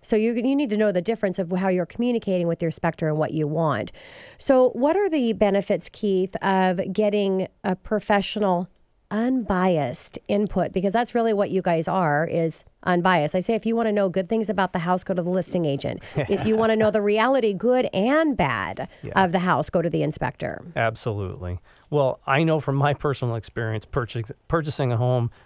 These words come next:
Speaker 2: is a stressful process and typically evokes an emotional roller coaster that re-, removes our ability to remain objective and unbiased. Uh, also, most people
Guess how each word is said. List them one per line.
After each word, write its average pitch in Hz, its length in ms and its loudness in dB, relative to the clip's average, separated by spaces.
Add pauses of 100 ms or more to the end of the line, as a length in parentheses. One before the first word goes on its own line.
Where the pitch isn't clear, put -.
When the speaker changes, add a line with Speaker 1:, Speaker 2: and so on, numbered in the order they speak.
(320)
Speaker 2:
is 127 300 -2
a 101 160 -2
stressful 131 600 -2
process 120 500 -2
and 120 100 -4
typically 110 640 -4 (280)
evokes 131 360 -2
an 123 80 -2
emotional 117 480 0
roller 107 340 0
coaster 101 560 -6
that 98 220 -8
re-, 135 160 -4
removes 143 460 0
our 127 120 2
ability 120 460 0
to 110 60 -2
remain 107 400 -2
objective 98 500 -8
and 98 100 -8
unbiased. 69 680 -12 (480)
Uh, 123 160 -4
also, 156 440 4
most 147 340 0
people 135 500 0